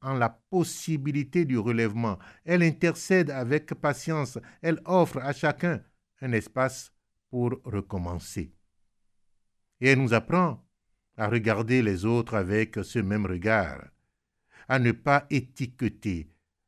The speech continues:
à attendre avec amour, à espérer même quand tout semble perdu. Pensons à ces parents qui prient pour un enfant éloigné de la foi,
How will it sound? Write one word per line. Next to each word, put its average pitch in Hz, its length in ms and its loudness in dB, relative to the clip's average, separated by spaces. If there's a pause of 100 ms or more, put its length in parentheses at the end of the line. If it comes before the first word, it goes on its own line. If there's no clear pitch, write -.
(120)
à 135 180 4
attendre 123 640 0
avec 117 360 0
amour, 107 460 -2 (420)
à 131 200 0
espérer 123 720 0 (160)
même 110 480 2 (240)
quand 170 160 -2
tout 190 220 -4
semble 180 500 0
perdu. 95 580 -4 (1400)
Pensons 131 680 0 (640)
à 104 80 -6
ces 131 200 0
parents 131 640 0 (440)
qui 151 140 -2
prient 202 360 4
pour 135 260 0
un 127 140 2
enfant 117 360 0
éloigné 117 500 2
de 107 80 0
la 98 120 0
foi, 123 480 -4